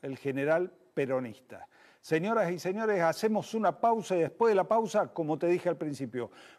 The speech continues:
volvemos a analizar la realidad de nuestro pago aquí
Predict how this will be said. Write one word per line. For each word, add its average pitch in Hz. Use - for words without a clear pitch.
volvemos 175
a 185
analizar 175
la 156
realidad 147
de 160
nuestro 151
pago 151
aquí 139